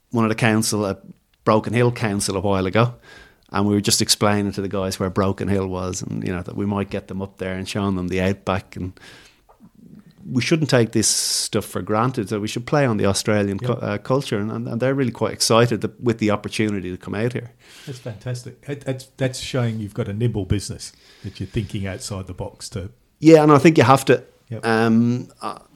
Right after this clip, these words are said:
Speaker 1: you know, it, it, the, the, um, the I T sector in particular, in terms of wages and with, with, with inflation and the current economy, uh, I think all of our employees looked for a, a wage rise,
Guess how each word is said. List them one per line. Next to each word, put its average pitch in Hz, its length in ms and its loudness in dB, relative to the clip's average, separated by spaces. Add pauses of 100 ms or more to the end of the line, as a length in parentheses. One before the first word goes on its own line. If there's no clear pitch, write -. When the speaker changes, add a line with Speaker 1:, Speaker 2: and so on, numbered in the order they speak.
Speaker 1:
you 120 160 4
know, 110 260 4
it, 117 140 0
it, 117 180 -6 (720)
the, - 300 0
the, 110 520 8
um, 104 720 6 (480)
the - 140 10
I 127 120 10
T 123 220 8
sector 113 400 6
in 101 80 2
particular, 104 520 2
in 98 100 0
terms 101 320 0
of 95 80 0
wages 101 540 2
and 95 100 0
with, 95 140 -4
with, 95 140 -2
with 95 180 -2
inflation 98 560 -4
and 92 100 -4
the 92 60 -6
current 101 340 -2
economy, 98 560 -4 (580)
uh, - 280 -14
I - 40 -10
think 98 220 -6
all 98 240 4
of 90 100 -2
our 92 120 2
employees 92 500 0
looked 92 180 -2
for 92 240 -2
a, 90 280 -4 (120)
a - 80 -2
wage 92 320 0
rise, 90 440 -4